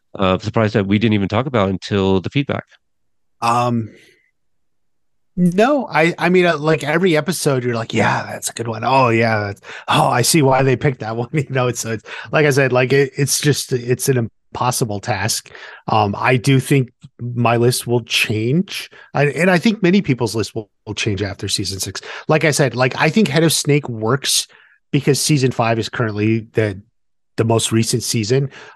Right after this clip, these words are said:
Speaker 2: Um, like, I think when you have a season after it, like, the fact that it, it feels like a, a finale won't click as much. So maybe that it'll change for people.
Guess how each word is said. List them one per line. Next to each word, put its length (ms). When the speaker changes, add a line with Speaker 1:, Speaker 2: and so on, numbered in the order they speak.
Speaker 2:
Um, 400
like, 280
I 140
think 320
when 240
you 100
have 160
a 60
season 500
after 420
it, 180
like, 220
the 80
fact 300
that 140
it, 360
it 120
feels 460
like 180
a, 160
a 60
finale 480
won't 500
click 300
as 180
much. 320
So 220
maybe 320
that 300
it'll 220
change 380
for 140
people. 460